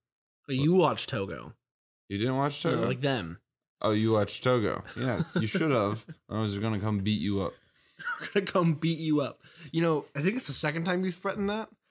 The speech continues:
Speaker 1: and I'm not sure if that's what we want our podcast to be. <laughs>
Speaker 2: Hey, they need some encouragement to see, uh, the movie Pass Club, Book Club selection.
Speaker 1: <laughs> Movie, book club, pass club selection. I love it.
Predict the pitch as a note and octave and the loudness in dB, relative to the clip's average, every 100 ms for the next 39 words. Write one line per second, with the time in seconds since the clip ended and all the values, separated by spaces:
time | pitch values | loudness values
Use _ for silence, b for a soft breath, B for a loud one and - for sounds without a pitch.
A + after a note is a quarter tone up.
0 | _ _ _ _ D3+ D3 C#3+ C#3 C#3 F3 | _ _ _ _ -2 0 2 2 2 2
1 | F#3 G3+ F3+ F3+ F3 D3 D#3 E3+ C#3 - | 0 -2 -2 -2 0 0 -2 -4 -6 -10
2 | G#2+ G2+ - - - - - E3+ - - | -12 -12 -12 -14 -8 -4 -4 -6 -14 -20
3 | - _ _ _ - G#2+ E2 - _ _ | -20 _ _ _ -2 0 0 -4 _ _
4 | _ G#2 G2 G2+ F#2+ G#2+ F#2 F2+ G2+ F2 | _ -4 -2 -2 -2 -2 -2 0 -2 -2
5 | F2 E2 _ _ _ _ - F#2+ - F#2+ | -6 -8 _ _ _ _ -12 -10 -6 -4
6 | F#2 F2 F2 - _ _ _ _ _ _ | -4 -6 -12 -16 _ _ _ _ _ _
7 | _ _ _ _ A#2+ G2 G2 G#2 F#2 G2 | _ _ _ _ -4 -2 0 0 0 0
8 | F#2 G2+ _ _ _ _ _ - G2+ G2 | -2 -6 _ _ _ _ _ -2 2 2
9 | G2 - - G2+ G2 F2+ - G2+ G2+ - | 2 -4 0 2 2 -2 -6 -4 -4 -4
10 | G2 F#2 F2 _ - - F#2+ F#2+ - - | -2 -2 -4 _ -8 -4 -4 -4 -4 -6
11 | F2+ F2+ F2+ - - - F#3+ - - G#3+ | -6 -6 -8 -14 -14 -8 -6 -6 -6 -6
12 | - - G#3 F3 - G3+ G3+ F3+ E3+ D#3 | -8 -6 -4 -2 0 2 2 2 4 4
13 | D#3 C#3+ C#3+ - C#3+ C3 C3 C#3+ B2+ - | 4 2 -2 0 0 0 0 -2 -2 -2
14 | C#3 B2+ - A#2+ A2+ - G2+ A2 G2+ | -4 -4 -6 -6 -6 -8 -10 -8 -8